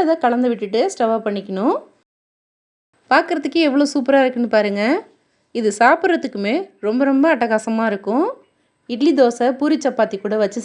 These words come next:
சாப்பிட்றதுக்கு ரொம்ப சூப்பரா இருக்கும். என்ன செய்யறதுன்னு தெரியாத நேரத்துல இது போல சீக்கிரமே செய்து கொடுத்துடலாம். வீட்ல உள்ள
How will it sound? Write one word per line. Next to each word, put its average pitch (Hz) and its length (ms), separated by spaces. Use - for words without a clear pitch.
சாப்பிட்றதுக்கு 196 600
ரொம்ப 254 260
சூப்பரா 220 380
இருக்கும். 208 340
என்ன 339 100
செய்யறதுன்னு 311 460
தெரியாத 262 340
நேரத்துல 214 320
இது 349 180
போல 285 160
சீக்கிரமே 311 440
செய்து 254 220
கொடுத்துடலாம். 214 560
வீட்ல 339 260
உள்ள 262 120